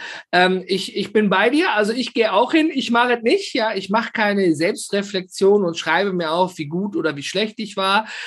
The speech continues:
Ähm, meistens, wenn ich was Schlechtes tue, kriege ich auch prompt die Quittung dafür und im besten Fall ist meine Devise, wenn ich einen Fehler mache, dann passiert der mir im besten Fall nur einmal. Und, ähm,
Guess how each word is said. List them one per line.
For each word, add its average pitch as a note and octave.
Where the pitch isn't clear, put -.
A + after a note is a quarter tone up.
Ähm, E3
meistens, G#3
wenn G3
ich G3
was E3+
Schlechtes G3
tue, G3+
kriege G3
ich -
auch E3
prompt G3
die E3+
Quittung G3+
dafür G#3
und E3+
im E3
besten F#3+
Fall E3+
ist D3
meine E3
Devise, F3
wenn F3
ich -
einen G#3
Fehler G#3+
mache, F3
dann D#3+
passiert F3
der E3
mir D#3+
im D3
besten D#3
Fall D3+
nur D#3+
einmal. F3
Und, E3+
ähm, E3